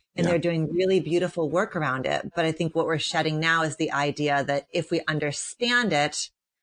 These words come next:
Speaker 1: we won't ever get triggered again, versus
Speaker 2: Mm.
Speaker 1: the more we understand it, the more we can notice when we're slipping into it, the more at least one of us can keep our nose above the waterline enough to say, like,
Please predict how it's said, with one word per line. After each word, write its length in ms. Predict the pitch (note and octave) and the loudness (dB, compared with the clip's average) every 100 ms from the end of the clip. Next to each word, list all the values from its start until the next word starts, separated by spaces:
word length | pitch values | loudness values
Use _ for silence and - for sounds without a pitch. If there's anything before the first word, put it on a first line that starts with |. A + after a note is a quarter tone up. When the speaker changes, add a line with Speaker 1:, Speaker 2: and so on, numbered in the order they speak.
| _ | _
Speaker 1:
we 100 | E3+ | 0
won't 240 | D#3+ D#3+ D#3 | 2 2 0
ever 160 | D3 | 0
get 160 | D3 - | 0 -2
triggered 260 | D#3 C#3 | -2 0
again, 400 | C#3 C#3 A#2 C#3 C#3+ | 0 0 -2 -4 -2
versus 720 | E3 E3 D#3 D#3+ D3 C#3+ - | 2 2 2 2 2 0 -2
Speaker 2:
Mm. 380 | F3+ F3 E3+ D#3+ | -4 -2 -2 -2
Speaker 1:
the 80 | F3 | -2
more 180 | E3+ | 0
we 120 | E3+ F3 | 0 0
understand 460 | D#3+ D#3+ - F#3+ F3+ | 0 -2 0 0 0
it, 100 | C#3+ | 0
the 80 | D#3 | 0
more 160 | D3+ | 2
we 80 | D3+ | 0
can 320 | D#3 D#3+ D3+ | 0 0 2
notice 560 | D3+ C#3+ F3 C4+ C#4+ - | 2 2 2 2 0 -4
when 140 | A#3+ | -2
we're 100 | A#3+ | 0
slipping 400 | A#3 A#3+ A#3 A3+ | 0 -2 -2 -2
into 300 | A3+ A3+ B3 | 0 0 0
it, 300 | A#3+ B3+ B3+ - _ _ - | 2 2 0 -8 _ _ -4
the 80 | F#3 | 0
more 560 | F3 E3 E3 E3 E3 - | 2 2 2 2 2 0
at 120 | E3+ | 0
least 280 | E3+ E3 D#3+ | 0 0 0
one 200 | D#3+ F3 | 0 2
of 80 | |
us 160 | F#3 G3+ | 0 -2
can 220 | - F3 | -2 -4
keep 240 | - F3+ E3+ | -2 -2 0
our 120 | D#3 D#3 | 0 0
nose 840 | D3+ D3 D3+ D#3+ F3 F3+ E3+ - - | 2 2 4 4 2 2 -2 -4 -2
above 380 | E3 D3+ D#3 D3+ | 0 2 2 0
the 80 | |
waterline 720 | D3+ D3 D3+ F3 F3 E3+ F3 F3 | 0 2 2 2 2 2 0 0
enough 440 | E3 D#3 D3 - | 0 0 0 -2
to 120 | - | -6
say, 300 | D3+ D#3+ D3 | -4 0 2
like, 260 | D3 C#3 | 2 0